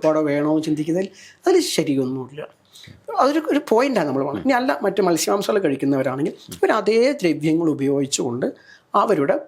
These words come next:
പൂജാവിധാനങ്ങൾ ചെയ്യാം. ആ പൂജിക്കപ്പെട്ട ദ്രവ്യം അവർക്ക് കഴിക്കാം, അല്ലാണ്ട്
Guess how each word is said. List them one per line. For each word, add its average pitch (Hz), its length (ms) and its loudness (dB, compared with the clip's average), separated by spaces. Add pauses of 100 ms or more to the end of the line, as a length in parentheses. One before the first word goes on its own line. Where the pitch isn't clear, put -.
(400)
പൂജാവിധാനങ്ങൾ 143 760 2 (100)
ചെയ്യാം. 139 200 -2 (400)
ആ - 20 4 (240)
പൂജിക്കപ്പെട്ട 277 760 0 (540)
ദ്രവ്യം 147 380 2 (240)
അവർക്ക് 143 320 -2
കഴിക്കാം, 135 360 -6 (760)
അല്ലാണ്ട് 190 320 2